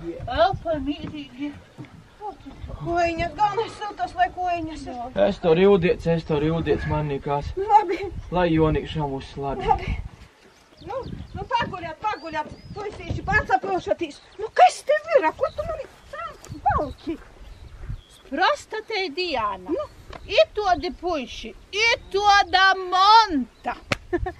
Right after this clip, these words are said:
Speaker 2: Jonīšam tai monta lielāka.
Speaker 1: <laughs> Nā jau par to es domāju, bet vuspor, ka man būtu i tots puisis, es grobtu ar abi divi rūko. Mums im tā nav nīna puiša,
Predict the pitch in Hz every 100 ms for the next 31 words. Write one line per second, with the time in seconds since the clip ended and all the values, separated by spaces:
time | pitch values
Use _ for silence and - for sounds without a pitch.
0 | - - - 240 233 320 415 440 453 392
1 | - 349 320 330 294 269 294 349 370 370
2 | 269 262 330 302 - 247 311 - - -
3 | - 466 - - - - _ - - -
4 | - 370 - - 311 294 277 - - -
5 | 311 381 370 320 320 302 - 392 285 311
6 | 233 392 415 269 233 226 226 220 247 -
7 | 170 - 262 - 247 554 - - 254 202
8 | 175 - - - - - - - 285 294
9 | 370 453 440 349 415 349 - 392 453 440
10 | - - 440 494 - 311 294 240 359 415
11 | 392 - 370 370 392 415 415 339 466 494
12 | 508 - 214 262 427 - 320 262 311 554
13 | 523 381 277 240 220 240 208 -